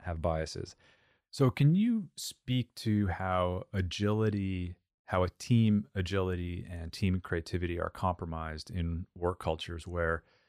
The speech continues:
there's a reduced capacity for nuance, also coupled with the fact that we're wired to make assumptions or predictions as we move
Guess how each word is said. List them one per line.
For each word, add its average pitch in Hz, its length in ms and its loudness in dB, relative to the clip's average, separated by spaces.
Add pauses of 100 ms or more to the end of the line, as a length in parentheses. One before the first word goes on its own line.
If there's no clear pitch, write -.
(360)
there's 92 240 2
a 85 40 2
reduced 95 680 4
capacity 82 800 -4
for 82 680 -4 (140)
nuance, 87 720 -2 (880)
also 104 280 2
coupled 107 380 0
with 98 80 0
the 92 80 -4
fact 90 300 -4
that - 160 -6
we're 87 360 -2
wired 90 640 2
to - 100 -8
make 98 300 0
assumptions 80 640 -4 (100)
or 80 220 -4
predictions 82 720 -4 (400)
as 92 240 -2
we 87 80 0
move 82 320 -2